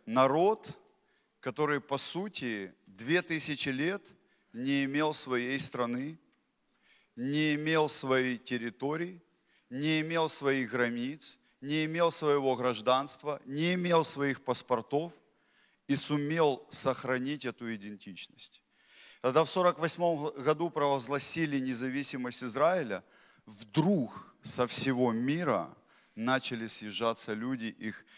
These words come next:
и, и становиться гражданами Израиля, вновь восстановленного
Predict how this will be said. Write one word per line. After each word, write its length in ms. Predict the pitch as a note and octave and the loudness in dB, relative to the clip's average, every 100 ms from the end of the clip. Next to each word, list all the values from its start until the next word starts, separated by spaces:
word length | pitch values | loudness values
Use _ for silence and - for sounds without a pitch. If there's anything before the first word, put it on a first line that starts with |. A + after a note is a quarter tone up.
| - - | -20 -8
и, 280 | G#2+ G#2 - | -6 -6 -8
и 400 | G#2+ G#2+ G2+ - | -10 -8 -10 -10
становиться 680 | - - A#2+ A#2 A#2+ B2+ A2+ | -10 -2 -2 0 -2 -2 -6
гражданами 720 | G2+ G#2+ G#2 F#2+ G2+ F#2+ F#2 | -2 -2 -2 -6 -10 -10 -10
Израиля, 460 | F#2 F2 F2 D#2+ D#2+ - | -12 -10 -10 -10 -16 -18
вновь 500 | F#2 B2+ C3+ C#3+ D#3+ - _ | -8 -4 0 0 0 -10 _
восстановленного 1000 | G2+ A2 - G#2+ A2 A#2+ B2 A#2 A2+ | -10 -8 -8 -8 -6 -8 -10 -12 -14